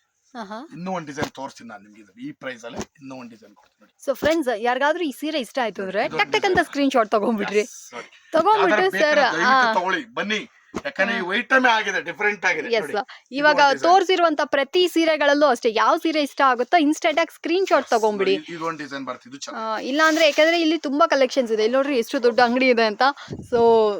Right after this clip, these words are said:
Speaker 1: like, ಲಕ್ಷ ವೆರೈಟೀಸ್ ಇದೆ, ನಿಮಗೆ ಕನ್ಫ್ಯೂಷನ್ ಆಗ್ಬಿಡುತ್ತೆ. ಅದರಿಂದ ನಿಮ್ಗೆ ಯಾವ ಸೀರೆ ಪರ್ಟಿಕ್ಯುಲರ್ ಆಗಿ ಬೇಕೋ ಸ್ಕ್ರೀನ್ ಶಾಟ್ ಕೂಡ ತಗೊಂಬೋದು.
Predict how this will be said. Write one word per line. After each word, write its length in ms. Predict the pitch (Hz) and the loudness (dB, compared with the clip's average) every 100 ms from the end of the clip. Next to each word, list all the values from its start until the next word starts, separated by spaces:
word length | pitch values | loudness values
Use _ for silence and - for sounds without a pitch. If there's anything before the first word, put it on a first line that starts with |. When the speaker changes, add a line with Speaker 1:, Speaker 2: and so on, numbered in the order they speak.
| 131 - - | -10 -14 -10
Speaker 1:
like, 240 | 220 226 240 | -4 -2 0
ಲಕ್ಷ 280 | 240 - 392 | -2 2 2
ವೆರೈಟೀಸ್ 440 | 311 302 330 302 | 4 2 2 0
ಇದೆ, 340 | 240 202 202 - | 0 0 -2 -2
ನಿಮಗೆ 220 | 262 285 | -2 0
ಕನ್ಫ್ಯೂಷನ್ 540 | 285 269 330 320 302 | 2 0 0 0 2
ಆಗ್ಬಿಡುತ್ತೆ. 540 | 247 214 214 202 196 226 | 2 2 2 -2 0 0
ಅದರಿಂದ 340 | 233 320 277 381 | 2 2 0 2
ನಿಮ್ಗೆ 280 | 381 311 269 | 2 0 2
ಯಾವ 280 | 240 311 | 2 2
ಸೀರೆ 260 | 370 294 302 | 0 -4 -2
ಪರ್ಟಿಕ್ಯುಲರ್ 480 | 277 254 262 269 269 | 2 2 0 0 2
ಆಗಿ 100 | 254 | 2
ಬೇಕೋ 200 | 233 285 | 0 0
ಸ್ಕ್ರೀನ್ 300 | - 262 277 | -4 -4 -2
ಶಾಟ್ 160 | 262 | -2
ಕೂಡ 120 | 240 240 | -2 -2
ತಗೊಂಬೋದು. 840 | 233 208 190 185 196 339 - - | -2 -4 -2 -4 -4 -6 -8 -18